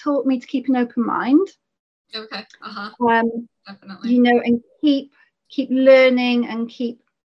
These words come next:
Speaker 1: keep being open to learning and open to new ideas. Um, I think also the other thing that I've very much learned is that everybody has their own struggles.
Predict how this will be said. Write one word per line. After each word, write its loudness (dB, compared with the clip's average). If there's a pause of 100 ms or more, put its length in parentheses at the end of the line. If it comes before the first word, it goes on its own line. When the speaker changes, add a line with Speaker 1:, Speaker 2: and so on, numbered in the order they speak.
(240)
Speaker 1:
keep -8
being 2
open 2
to -6
learning -2
and -8
open -4
to -12
new -8
ideas. -8 (960)
Um, 4 (1300)
I 0
think -6
also -2
the -2
other -2
thing -2
that -4
I've -4
very -2
much -8
learned -10
is -2 (100)
that -2 (680)
everybody 0
has -4
their -2
own 0
struggles. -10